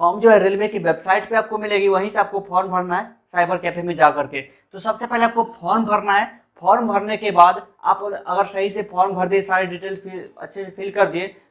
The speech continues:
तो आपको exam का एक date fix होता है। उस exam से पहले आपको admit card मिलती है, आपको exam city में जाना पड़ता है जहाँ पे exam होगी। हो सकता है आपके home city में हो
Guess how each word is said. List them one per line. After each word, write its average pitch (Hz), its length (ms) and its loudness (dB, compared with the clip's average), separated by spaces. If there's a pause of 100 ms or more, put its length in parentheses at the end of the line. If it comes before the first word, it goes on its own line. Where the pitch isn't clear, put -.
तो 196 60 -2
आपको 196 420 4
exam 190 600 0
का 196 160 -2
एक 170 280 -4
date 190 280 -4
fix 202 200 -10
होता 196 240 0
है। 185 120 4 (120)
उस 226 180 -6
exam 196 340 2
से 202 100 -12
पहले 196 220 2
आपको 202 220 -2
admit 175 400 -8
card 202 240 4
मिलती 196 200 -8
है, 196 60 0
आपको 214 420 -2 (240)
exam 185 360 2
city 202 280 -8
में 208 140 -8
जाना 175 260 6
पड़ता 214 280 4
है 196 80 2
जहाँ 185 180 2
पे 190 100 -4
exam 180 280 -2
होगी। 175 160 -8
हो 190 160 -4
सकता 214 240 -4
है 190 60 2
आपके 190 260 2
home 196 220 -6
city 208 260 -14
में 208 80 -8
हो 226 160 -4